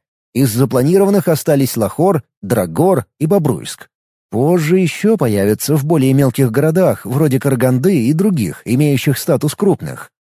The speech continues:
Заминка только с Бобруйском получилась. Там свободных храмов не имелось. Все уже посвятили другим божествам. Порталы могли активироваться, используя источник силы города и запасы энергии храма.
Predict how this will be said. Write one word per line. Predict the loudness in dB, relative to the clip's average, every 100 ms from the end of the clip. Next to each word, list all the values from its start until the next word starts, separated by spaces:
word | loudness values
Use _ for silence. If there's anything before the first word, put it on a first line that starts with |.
| _
Заминка | -4 -2 0 2 0 0
только | 0 2
с | 0
Бобруйском | 0 0 2 0 0 -2
получилась. | -2 -2 -6 -10 -14 -16 _ _ _
Там | -6 -6
свободных | -4 -4 -2 -2 -4
храмов | -2 -2 0 -2 -2
не | -2 0
имелось. | -2 -4 -10 -14 -16 _ _
Все | -12 -4 0
уже | 2 0
посвятили | 0 -2 -2 -2 0 0
другим | 2 0 0 -2
божествам. | -2 -4 -6 -10 -10 -14 -20 _ _ _ _ _ _
Порталы | -4 -2 0 0 0
могли | -2 0 2
активироваться, | 2 0 0 2 2 0 -2
используя | -2 -4 0 0 2 2
источник | 2 0 0 0 -4
силы | -2 0 0
города | 0 -2 -2 -6 -6
и | -2
запасы | -2 0 0 0 2
энергии | 2 2 0 -2
храма. | -2 -8 -8 -14